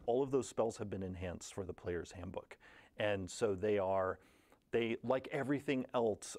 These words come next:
are glowed up. Uh, and, uh, we even have other parts of the book where options that maybe first appeared in Tasha's Cauldron, uh, now appear here and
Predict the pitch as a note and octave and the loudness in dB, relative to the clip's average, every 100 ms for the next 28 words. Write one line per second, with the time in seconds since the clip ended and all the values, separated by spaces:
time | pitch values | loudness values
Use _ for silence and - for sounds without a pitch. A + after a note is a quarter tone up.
0 | B2 G#2+ F#2+ G#2+ G2+ G2 F2+ F2 - - | 0 0 0 -2 0 2 0 -2 -4 -12
1 | - F#2 F2 E2+ - - G2 F#2 F2+ - | -10 -4 -2 -2 -6 -6 -4 -4 -4 -10
2 | - - - G2 F2+ A#2 A2+ G#2+ A2 G2+ | -20 -14 -6 -4 -2 0 2 4 2 2
3 | A2 G2+ G2 - D#3 E3 - A2 - G2+ | 0 0 0 0 4 2 2 0 0 -4
4 | F2+ F2+ F#2+ F#2 - F#2 - G#2 G#2 - | -4 -2 -4 -4 -4 -4 0 0 0 -2
5 | G#2 G2 - - - G2 G2 F#2+ F#2 - | -4 -4 -8 -10 -8 -6 -6 -6 -8 -2
6 | A#2 A2+ - - - A2+ A2+ C3 - G2 | -2 -2 -6 -8 -4 -2 -2 -4 -6 -8
7 | - G#2 - F#2+ - G#2+ G#2 G#2 A2 G#2+ | -6 -6 -4 -8 -4 -2 -2 -2 -4 -4
8 | - _ _ - - _ - G#2+ - A2 | -8 _ _ -20 -20 _ -2 0 0 -2
9 | G#2+ A#2 A#2+ A#2 - A2+ G#2 F#2+ A2 G2+ | 2 4 4 2 -2 -2 -2 -2 -2 0
10 | G2 G2 - - - _ - G#2 F#2+ F#2+ | 0 -2 -6 -20 -20 _ -6 -4 -2 -4
11 | F#2 | -6